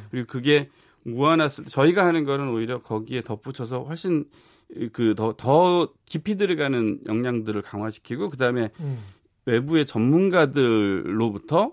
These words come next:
Speaker 1: 곧 이 중등학교 아이들에 맞는 커리큘럼들 개발해서 투입하고 요게 저희, 예를 들어서 저-, 저희 지금 아이들, 학생들 같은 경우에 한쪽에서는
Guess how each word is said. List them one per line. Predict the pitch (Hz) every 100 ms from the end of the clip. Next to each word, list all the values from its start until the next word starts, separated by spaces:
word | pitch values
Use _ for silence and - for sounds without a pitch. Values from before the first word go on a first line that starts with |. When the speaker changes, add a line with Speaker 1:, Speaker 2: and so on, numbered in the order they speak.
| _ _
Speaker 1:
곧 | 123 120 -
이 | 113 104
중등학교 | 123 135 175 147 147 120
아이들에 | 107 110 110
맞는 | 95 95 113 127 135 135 139 - _ _
커리큘럼들 | 180 185 185 147 120
개발해서 | 110 113 107 -
투입하고 | 143 127 - 104
요게 | 107 139 165
저희, | 113 104 98 120
예를 | 127
들어서 | 147 143 131
저-, | - 135
저희 | - 127 139
지금 | 135 120 _
아이들, | 117 120 123 -
학생들 | 123 165 143 127
같은 | 110
경우에 | 117 110
한쪽에서는 | 135 143 160 131 123